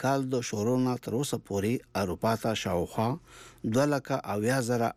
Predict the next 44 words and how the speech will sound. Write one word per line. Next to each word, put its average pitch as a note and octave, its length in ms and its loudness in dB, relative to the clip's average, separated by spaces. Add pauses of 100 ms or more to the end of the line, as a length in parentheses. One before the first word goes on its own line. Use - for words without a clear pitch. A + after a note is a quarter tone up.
مهاجرین G2 560 0 (120)
او - 100 -4
پناه F#2+ 240 -2
غوښتونکي A2+ 500 0 (540)
د G2+ 160 2
مدیترانې G#2+ 600 2 (120)
د A2 100 -4
بحیرې G2+ 400 -2 (420)
د G#2 120 -2
سمندرګي G2+ 560 0 (100)
په F#2+ 140 -2
خطرناکه G2+ 580 0
لاره F2+ 240 0
باندې F2+ 240 0 (160)
تللي - 320 -2
دي، - 100 -6 (440)
خو D3 140 4
یو D3+ 60 4
ګڼ F3 240 2
شمېر G#2+ 220 -4
یې F#2+ 80 -12
په - 100 -12
اوبو G2 220 -6
کې G2 120 -6
هم F2+ 80 -4 (180)
ډوب - 180 -4
شوي G#2 260 -6
دي. - 80 -6 (560)
په - 140 0
دې G#2+ 140 2
اړه F#2+ 200 0
نور F#2 220 -4
تفصیل C#3 340 0 (340)
د - 20 -4 (100)
امریکا G2 340 0
غږ F#2 160 -4
د F#2+ 140 -4
خبریال F#2+ 500 0 (340)
جوډي G#2+ 320 0 (240)
کاپو G#2 260 0 (180)
په G2 160 -2
ریپورت - 300 -6
کې A2 280 -2
واورئ. F2 300 -2